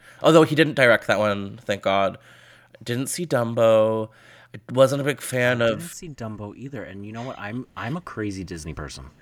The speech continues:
Speaker 1: And you didn't even see that?
Speaker 2: I didn't, and I, Dumbo is one of those movies that holds a lot of sentimental value for me, and I looked at that and I was like, "No."
Speaker 1: Who's making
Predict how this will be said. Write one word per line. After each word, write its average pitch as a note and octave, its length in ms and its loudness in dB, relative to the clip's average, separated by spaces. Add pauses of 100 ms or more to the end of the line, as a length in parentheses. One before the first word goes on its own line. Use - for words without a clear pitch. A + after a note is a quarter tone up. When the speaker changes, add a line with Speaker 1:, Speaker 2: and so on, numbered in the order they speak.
(340)
Speaker 1:
And A#2+ 140 -2
you B2 60 2
didn't B2 160 0
even C#3+ 140 0
see A#2+ 220 -4
that? F3 420 0
Speaker 2:
I - 40 -14
didn't, E2+ 240 -16
and G#2 120 -10
I, A2+ 220 -6 (300)
Dumbo C3+ 340 -4
is C#3 80 -8
one C3 140 -4
of C3+ 60 -6
those A#2+ 180 -4
movies G2+ 300 -6
that G2 120 -4
holds F#2+ 260 -8
a F2+ 60 -10
lot E2+ 200 -8
of E2+ 80 -10
sentimental E2 600 -10
value D2 280 -8
for - 140 -16
me, D2 320 -12
and D2+ 460 -10 (560)
I G2 100 -8
looked F#2 240 -10
at F#2+ 100 -10
that F#2+ 120 -4
and F2 80 -8
I E2+ 80 -6
was E2+ 100 -12
like, D#2 180 -12
"No." C#2 200 -12 (1120)
Speaker 1:
Who's - 440 0
making F#4 400 -4